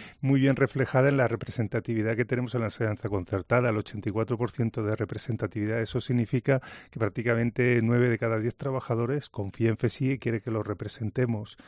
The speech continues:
Es un sindicato profesional, es un sindicato hecho por trabajadores de, de este sector, de la enseñanza privada, de la enseñanza concertada y de centros de atención a personas con discapacidad. Y es un sindicato que su fuerte es el diálogo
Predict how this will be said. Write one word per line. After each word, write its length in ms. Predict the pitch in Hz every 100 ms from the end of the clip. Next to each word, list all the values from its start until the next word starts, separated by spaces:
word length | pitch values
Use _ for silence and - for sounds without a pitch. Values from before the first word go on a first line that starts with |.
| - -
Es 80 | 127
un 80 |
sindicato 800 | 104 127 113 113 117 110 - 110
profesional, 840 | - 107 95 104 - 101 113 139 - - - - -
es 120 | -
un 80 | 113
sindicato 760 | 117 110 101 107 - 107 107 -
hecho 340 | 110 - 110
por 300 | - 107 98
trabajadores 840 | - 113 104 - 104 107 107 98
de, 260 | 101 98 104
de 100 | 101
este 200 | - 113
sector, 400 | - 101 135 151
de 100 | 143
la 60 |
enseñanza 460 | 107 - 110 104 -
privada, 320 | 120 107 107
de 80 | 107
la 80 | 110
enseñanza 340 | - 117 110
concertada 640 | 123 101 113 - 131 143 - - - - - - -
y 140 | - 117
de 140 | 98
centros 400 | - 110 98 113
de 80 | 107
atención 320 | 98 104 110
a 80 | 104
personas 400 | 104 - 110 101
con 120 | 113
discapacidad. 760 | 104 - 117 107 - 110 131 - - - - - - _
Y 140 | 131
es 140 | 123 -
un 400 | 135 135 135 131
sindicato 840 | - 131 127 143 143 165 180 - -
que 300 | 123 123 -
su 280 | - 135 107
fuerte 480 | - 131 123 143 139
es 120 | -
el 120 | 131
diálogo 600 | 110 113 117 113 131 208